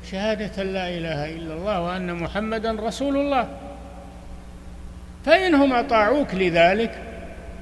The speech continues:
فأعلمهم أن الله افترض". ما تأتي الصلاة وهي أعظم ال-، الواجبات بعد التوحيد، ما تأتي إلا بعد وجود التوحيد، لأنه لو صلى الليل والنهار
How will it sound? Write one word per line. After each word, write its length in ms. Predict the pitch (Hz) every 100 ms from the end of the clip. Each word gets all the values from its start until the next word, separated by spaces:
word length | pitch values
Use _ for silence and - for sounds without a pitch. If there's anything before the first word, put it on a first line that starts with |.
| -
فأعلمهم 580 | 269 226 190 214 180 170
أن 180 | 175 170
الله 280 | 160 156 139
افترض". 340 | - 143 110 - - - - -
ما 180 | 226 254
تأتي 360 | - 233 190 208
الصلاة 560 | - 220 254 302 240 185
وهي 220 | 151 165
أعظم 400 | 226 190 165 156
ال-، 260 | 147 139 131 - - - -
الواجبات 760 | 156 185 160 147 170 247 - 156
بعد 200 | 151 143
التوحيد، 520 | 143 - 147 202 294 - - -
ما 160 | 208 196
تأتي 500 | 202 214 190 202 185
إلا 240 | 180 165
بعد 320 | 147 202 233
وجود 460 | 233 180 156 214 233
التوحيد، 720 | 233 - 180 160 160 160 160 156 - - - - - - -
لأنه 320 | 247 277 240
لو 180 | 269 247
صلى 360 | - 254 226 202
الليل 340 | 202 247 247
والنهار 640 | 240 240 240 233 262 190